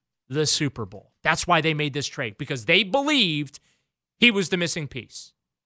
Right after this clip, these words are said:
That was the missing element for this franchise, is they didn't have that guy. They didn't have a Patrick Mahomes. They didn't have a Josh Allen. They didn't have any, you take your pick of the elite quarterbacks out there.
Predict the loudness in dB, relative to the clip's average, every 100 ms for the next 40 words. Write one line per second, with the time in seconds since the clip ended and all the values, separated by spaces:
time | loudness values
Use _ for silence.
0 | _ _ _ _ 4 4 4 0 2 0
1 | 2 2 2 -2 -4 -8 _ 0 2 0
2 | -4 -8 -12 _ _ _ -8 0 2 2
3 | 0 0 0 0 -6 -12 -16 -20 -20 _
4 | _ _ -10 -8 -6 -10 -10 _ 4 4
5 | 2 -14 0 4 4 2 -4 -10 _ _
6 | _ _ _ _ _ 2 2 2 0 0
7 | 2 2 4 4 2 2 -2 -2 -4 -4
8 | -6 -6 2 2 4 4 4 2 2 2
9 | 2 0 -2 -8 -2 0 0 2 4 2
10 | 0 -4 _ _ _ _ _ _ _ _
11 | _ _ _ 4 6 6 2 -2 -12 _
12 | _ _ _ -2 -2 4 4 4 -2 0
13 | 0 0 0 2 2 0 -2 -2 -2 0
14 | 2 0 2 0 0 -4 -12